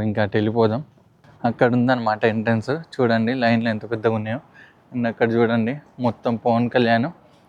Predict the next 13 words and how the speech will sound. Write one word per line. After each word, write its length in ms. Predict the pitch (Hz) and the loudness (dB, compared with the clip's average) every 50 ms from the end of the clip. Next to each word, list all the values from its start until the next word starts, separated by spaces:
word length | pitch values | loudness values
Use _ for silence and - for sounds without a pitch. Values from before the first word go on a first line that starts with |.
| _ _ _ _ - 127 | _ _ _ _ -2 0
మోడీ, 360 | 120 117 120 120 117 117 123 151 143 - - _ _ _ _ _ _ _ _ - | 2 4 4 2 2 0 -2 -4 -6 -14 -20 _ _ _ _ _ _ _ _ -4
ఇంకా 320 | 127 127 120 107 123 120 117 117 113 113 117 113 110 - - _ _ _ _ _ _ _ _ _ _ - - _ _ _ _ 135 127 | -2 -2 0 0 2 2 4 4 2 2 0 -2 -4 -10 -18 _ _ _ _ _ _ _ _ _ _ -20 -20 _ _ _ _ 0 0
ఎన్టీఆర్, 520 | 120 123 117 135 127 127 123 120 117 123 156 156 - - _ _ _ _ _ _ _ _ _ _ _ - _ _ _ _ - | 0 2 2 4 4 4 4 4 2 0 -2 -4 -8 -16 _ _ _ _ _ _ _ _ _ _ _ -20 _ _ _ _ -2
చంద్రబాబు 420 | 135 131 120 123 127 127 117 117 120 | 0 2 4 6 6 4 4 4 2
నాయుడు, 220 | 113 110 110 135 156 139 - - - 135 | 2 2 2 -2 -4 -6 -10 -4 0 2
అవన్నీ 260 | 127 117 117 127 131 - - | 4 4 4 2 0 2 2
పోస్టర్స్ 380 | 127 131 120 - 143 127 - - 123 | 2 0 2 -2 -4 -2 0 2 2
అయితే 180 | 120 101 123 117 117 | 2 2 2 2 2
ఆడ 60 | 110 107 104 | 2 0 0
ఉన్నాయి. 180 | 110 123 160 - - - - - - _ | 0 -2 -2 -6 -12 -20 -20 -20 -4 _
నేను 160 | 123 120 117 117 | 2 4 4 4
అక్కడికి 280 | 107 - 120 110 - - | 4 2 0 0 2 2
వెళ్ళాక 340 | 120 120 131 127 120 - 120 | 4 4 4 4 2 2 2